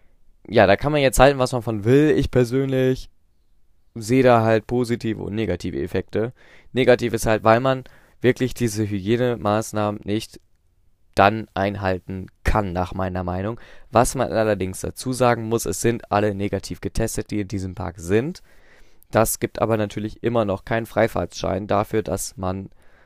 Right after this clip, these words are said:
halt, ähm, die Regeln nicht einhalten kann. Es wurde hier und da mal kontrolliert. Das war auch im Heidepark so. Es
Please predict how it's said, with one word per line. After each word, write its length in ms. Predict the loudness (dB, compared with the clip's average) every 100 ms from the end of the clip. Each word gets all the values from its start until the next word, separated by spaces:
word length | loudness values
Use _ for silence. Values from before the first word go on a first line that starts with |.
| _ _
halt, 480 | 0 2 2 -4 -6
ähm, 500 | -4 -2 -4 -10 -14 _ _ _ -2
die 60 |
Regeln 280 | -2 -2 -6
nicht 160 | -8 -8
einhalten 380 | -8 -10 -14
kann. 200 | -18 -18 -20 _ _ _ -6
Es 180 | -4 0
wurde 160 | 0
hier 180 | 2 0
und 140 | 0
da 80 | -2
mal 140 | -2 -6
kontrolliert. 580 | -10 -8 0 0 0 -4 -18 -20 -20 -10
Das 180 | -6 0
war 80 | 0
auch 120 | 0
im 120 | 0
Heidepark 420 | 2 2 2 -2
so. 300 | 2 0 0 -6 _ _ -16 -6
Es 300 | -4 -4